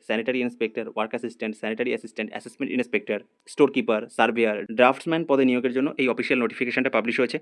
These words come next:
এই পোস্টগুলোতে নিয়োগের জন্য অনলাইন অ্যাপ্লিকেশন স্টার্ট হবে তেসরা অক্টোবর দু হাজার পঁচিশ তারিখ থেকে।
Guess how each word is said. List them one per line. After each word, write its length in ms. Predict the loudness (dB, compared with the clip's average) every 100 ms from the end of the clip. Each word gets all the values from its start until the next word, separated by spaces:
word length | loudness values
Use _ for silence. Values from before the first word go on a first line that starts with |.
| 4
এই 120 | 10 12
পোস্টগুলোতে 460 | 12 12 8 10
নিয়োগের 260 | 10 10 8
জন্য 160 | 6
অনলাইন 320 | 8 8 10 8
অ্যাপ্লিকেশন 380 | 6 4 2
স্টার্ট 240 | 2 2 2
হবে 140 | 2
তেসরা 300 | 4 4 4
অক্টোবর 280 | 2 0 0
দু 80 | 2
হাজার 160 | 2
পঁচিশ 280 | 0 -2 -2
তারিখ 180 | -2 -2
থেকে। 140 | -6